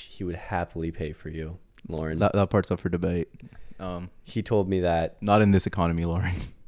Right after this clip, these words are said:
Speaker 1: And it is official.
Speaker 2: Is it? Uh,
Speaker 1: So
Speaker 2: we'll, we'll talk about the details later.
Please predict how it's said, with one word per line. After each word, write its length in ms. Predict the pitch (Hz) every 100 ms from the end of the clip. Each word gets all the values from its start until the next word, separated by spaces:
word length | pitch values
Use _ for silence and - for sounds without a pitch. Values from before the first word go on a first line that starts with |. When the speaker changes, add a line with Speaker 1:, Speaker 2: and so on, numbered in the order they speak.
| - - - -
Speaker 1:
And 420 | 135 113 101 90 -
it 120 | 107
is 120 | 98 95
official. 580 | - 90 - 85 87 -
Speaker 2:
Is 180 | 98 90
it? 260 | 87 - -
Uh, 120 | 98
Speaker 1:
So 220 | 95 90
Speaker 2:
we'll, 220 | 123 139
we'll 160 | 117 139
talk 240 | - 143
about 120 | 113 90
the 100 | 80
details 320 | 85 82 80
later. 280 | 82 85